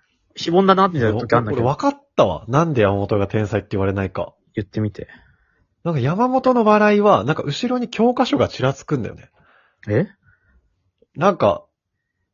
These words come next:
Speaker 2: バックボーンを感じるっていうか、誰々っぽいとか。いや、その、誰々っぽいってことはないけど。
Speaker 1: 俺が、
Speaker 2: まあ、全く聞いたことない笑いだってことないかも。
Speaker 1: 俺がなんかやってる時、後ろに松本人志の影がこ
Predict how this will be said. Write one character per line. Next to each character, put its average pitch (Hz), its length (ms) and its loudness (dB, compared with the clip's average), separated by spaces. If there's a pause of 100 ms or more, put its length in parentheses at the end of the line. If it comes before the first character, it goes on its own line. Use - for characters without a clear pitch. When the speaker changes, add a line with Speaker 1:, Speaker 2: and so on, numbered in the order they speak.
(340)
Speaker 2:
バ 170 140 -6
ッ - 40 -18 (100)
ク 247 120 -2
ボ 247 200 4
ー 180 40 0
ン 117 40 0
を 95 60 -4
感 113 200 -4
じ 104 100 -4
る 117 80 0
っ 113 40 -8
て - 120 -10
い 92 40 -8
う - 20 -14
か、 - 300 -10 (400)
誰 123 220 -4
々 127 220 0
っ 117 60 -16 (140)
ぽ 120 160 -2
い - 60 -6
と - 100 -16
か。 - 240 -14 (720)
い - 40 -14
や、 104 60 -16
そ - 180 -12
の、 180 100 -12
誰 208 260 -4
々 247 140 -2
っ - 20 -16
ぽ 285 180 0
い 269 40 2
っ - 40 -14
て - 100 0
こ 156 120 2
と 110 80 0
は 98 40 -4
な 101 80 -2
い 95 60 -6
け 85 100 -12
ど。 82 240 -14 (160)
Speaker 1:
俺 131 200 2
が、 139 260 4
Speaker 2:
ま 156 160 -4
あ、 - 80 -14 (120)
全 247 120 0
く 277 100 0
聞 269 220 0
い 269 60 0
た 277 100 2
こ 277 120 2
と 247 120 2
な 233 140 2
い 220 60 2
笑 202 320 0
い - 20 -6
だ 214 160 -2
っ - 160 -10 (140)
て 120 100 -4
こ 107 200 -8
と 95 80 -12
な 104 140 -6
い 92 100 -8
か 95 120 -14
も。 - 120 -20 (140)
Speaker 1:
俺 131 160 2
が 151 80 4
な 156 80 2
ん 151 60 -4
か 120 80 4
や 107 40 2
っ - 20 0
て - 100 2
る 113 100 2
時、 110 100 -2
後 107 280 2
ろ - 20 4
に 120 260 0 (360)
松 120 260 -4
本 131 160 2
人 120 120 -2
志 - 120 -8
の 98 80 -4 (120)
影 110 300 -2
が 95 140 -4
こ - 340 -12